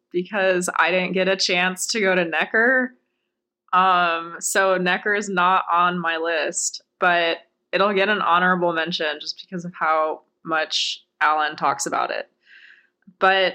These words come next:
my list includes Public and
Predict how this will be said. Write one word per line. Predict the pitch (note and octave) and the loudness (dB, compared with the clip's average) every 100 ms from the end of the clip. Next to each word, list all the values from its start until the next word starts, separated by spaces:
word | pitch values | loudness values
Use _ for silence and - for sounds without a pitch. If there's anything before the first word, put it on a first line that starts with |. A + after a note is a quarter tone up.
| - | -2
my | G3 G3 A3 | 0 2 2
list | A3+ A3+ A3+ A#3 - - - | 0 0 0 0 -2 -4 -4
includes | G3+ - G#3 G3+ G3+ G3 F#3+ F#3 - _ _ - - _ _ _ _ | -6 -2 2 4 4 2 0 -8 -10 _ _ -20 -20 _ _ _ _
Public | - A3+ G#3+ B3+ C#4+ G4+ - - - - _ - | -2 0 2 4 4 2 -2 -10 -10 -16 _ -4
and | G3 G3+ G3 G3 G3 | 0 2 2 0 -4